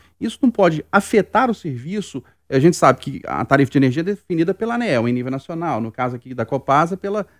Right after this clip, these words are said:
agência reguladora. Mas, é, não pode haver aumento nas tarifas pra população,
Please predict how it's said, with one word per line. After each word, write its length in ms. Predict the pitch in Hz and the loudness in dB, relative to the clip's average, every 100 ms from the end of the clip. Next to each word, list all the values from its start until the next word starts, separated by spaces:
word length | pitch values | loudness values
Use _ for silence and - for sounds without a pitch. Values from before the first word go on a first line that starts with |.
| _ - | _ -6
agência 500 | 123 123 127 147 - | -4 -4 -2 -4 -2
reguladora. 720 | 135 139 156 165 139 131 110 - _ _ _ _ | -2 0 2 0 2 2 2 0 _ _ _ _
Mas, 640 | 151 175 160 131 - - - | 2 6 6 4 -2 -14 -2
é, 260 | 151 151 | 2 2
não 240 | 101 170 175 | 0 -2 2
pode 220 | 208 196 | 4 6
haver 320 | 165 170 160 | 6 4 0
aumento 680 | - 160 156 175 214 - 127 - _ | 2 8 10 8 6 2 -4 -4 _
nas 180 | 139 143 | 4 4
tarifas 500 | - 127 139 185 165 | 6 4 4 2 -2
pra 140 | 151 127 | -4 -4
população, 720 | 123 123 117 110 156 170 170 | -4 0 -2 0 0 0 0